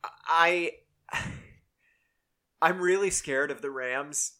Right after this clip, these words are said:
and you can tell because, and this is the only thing I'll say about fantasy football, I drafted their defense very, very early, like, probably in the fifth or sixth round for, like, a defense.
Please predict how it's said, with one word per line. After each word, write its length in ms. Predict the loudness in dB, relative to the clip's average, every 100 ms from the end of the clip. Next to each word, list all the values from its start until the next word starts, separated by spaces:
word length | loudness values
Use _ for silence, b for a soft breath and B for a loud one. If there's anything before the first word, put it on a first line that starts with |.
| _ _
and 280 | -6 -4 -10
you 100 | -12
can 180 | -12 -10
tell 360 | -4 0 2 0
because, 340 | -2 -8 -10
and 100 | -8
this 140 | -4
is 80 | -4
the 120 | -2 -2
only 220 | -2 -4
thing 220 | -6 -6
I'll 100 | -6
say 180 | -4 -4
about 300 | -4 -6 -6
fantasy 360 | -10 -6 -8 -8
football, 480 | -10 -8 -8 -8 -4
I 100 | -4
drafted 560 | 0 2 2 0 -6
their 140 | -6 -6
defense 600 | -8 -14 -6 -6 -4 -8
very, 420 | -6 -4 -2 -2
very 400 | -2 -2 -2 -4
early, 420 | -4 -6 -6 -8 -6
like, 280 | -8 -8
probably 340 | -4 -2 0 -2
in 140 | -6
the 200 | -8 -8 -8
fifth 260 | -8 -6 -8
or 60 |
sixth 400 | -6 -6 -8 -14
round 480 | -12 -10 -10 -12 -14 _
for, 160 | -12 -10
like, 200 | -10 -14
a 40 |
defense. 640 | -20 -20 -12 -10 -8 -10